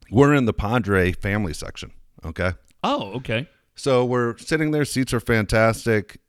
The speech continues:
Speaker 1: not paying attention what's around us, and I told, uh, <laughs> I told Josh's roommate, I go, "Hey, that guy batting right there,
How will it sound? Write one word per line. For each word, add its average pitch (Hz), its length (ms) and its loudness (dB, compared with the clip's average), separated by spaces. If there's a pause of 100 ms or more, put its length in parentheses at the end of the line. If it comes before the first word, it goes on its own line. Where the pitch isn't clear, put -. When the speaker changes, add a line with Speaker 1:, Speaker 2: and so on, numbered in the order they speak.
(100)
Speaker 1:
not 131 280 2
paying 123 160 2
attention 107 420 0
what's 95 200 0
around 92 360 -2
us, 90 380 -4 (220)
and 95 580 -4 (580)
I 110 160 4
told, 101 500 0
uh, 85 360 2 (380)
<laughs> - 380 -14
I 131 120 -2
told 101 420 0 (400)
Josh's 110 460 2
roommate, 113 280 4
I 85 60 0
go, 87 240 0
"Hey, 104 300 0 (560)
that 107 100 0
guy 107 180 4
batting 110 380 2
right 69 140 -2
there, 71 160 -6